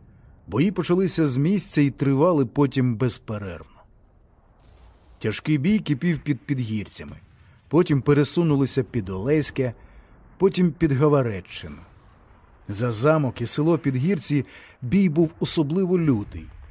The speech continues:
В Підгірцях, натискаючи зі сходу, з нами зударилась якась ворожа частина, сформована нібито з комсомольців, отчайдушних і таких, що нібито не здаються в полон.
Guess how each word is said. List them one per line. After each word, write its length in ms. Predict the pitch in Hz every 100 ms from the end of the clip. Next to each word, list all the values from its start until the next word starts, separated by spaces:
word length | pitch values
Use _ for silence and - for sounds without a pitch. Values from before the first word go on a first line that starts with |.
| - -
В 80 | -
Підгірцях, 600 | 135 120 156 135 127 131
натискаючи 640 | 127 135 - 165 147 -
зі 160 | 117 123
сходу, 480 | - 175 185 147 - - -
з 140 | 117 113
нами 280 | 180 170 143
зударилась 720 | 120 131 143 160 147 135 135
якась 400 | 127 147 131 120
ворожа 400 | 127 156 139 127
частина, 680 | - 131 - 175 180 156 - - -
сформована 840 | - - - 123 120 180 196 180 165
нібито 480 | 151 170 160 160
з 100 | 143
комсомольців, 1040 | - 175 156 - 202 196 120 92 - 82 - - -
отчайдушних 880 | 113 - 117 104 143 180 - 123 123
і 20 |
таких, 360 | 120 - 170
що 180 | - -
нібито 400 | 151 160 147 147
не 200 | 147 151
здаються 580 | 117 139 143 135 - 135
в 80 | 113
полон. 540 | - 139 113 87 73